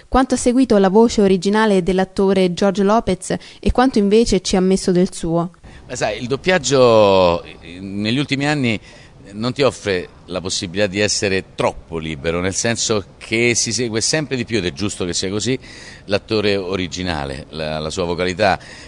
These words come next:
Speaker 2: Faccio un piccolo esempio, io Viggo Mortensen lo seguo da, ormai da dodici anni, dai tempi del Signore degli Anelli, ma come l'ho doppiato nel Signore degli Anelli non l'ho doppiato per esempio in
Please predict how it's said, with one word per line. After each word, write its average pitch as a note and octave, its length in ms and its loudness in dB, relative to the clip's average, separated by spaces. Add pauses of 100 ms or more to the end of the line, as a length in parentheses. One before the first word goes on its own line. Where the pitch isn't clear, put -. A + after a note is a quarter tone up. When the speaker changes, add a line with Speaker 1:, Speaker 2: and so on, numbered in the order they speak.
Speaker 2:
Faccio - 260 -10
un E2 80 -10
piccolo F#2 300 -6
esempio, F2+ 360 -4
io F2 140 -4
Viggo E2+ 240 -6
Mortensen F2 560 -6
lo E2 80 -4
seguo E2+ 300 -6
da, E2 280 -4
ormai E2 220 -6
da D#2+ 120 -6
dodici D#2+ 340 -6
anni, F2 180 -4
dai D#2 140 -8
tempi D#2+ 240 -8
del E2 100 -10
Signore F2+ 220 -6
degli F#2 100 -4
Anelli, A2 360 -4
ma F2+ 200 -4 (280)
come A#2 200 -4
l'ho A2 60 -2
doppiato G#2 320 -4
nel G2 140 -4
Signore G2+ 260 -4
degli G#2+ 160 -4
Anelli G#2 320 -2
non A2 220 -4
l'ho G2 120 -2
doppiato F2 600 -6
per E2 80 -10
esempio F2 360 -8
in E2+ 120 -6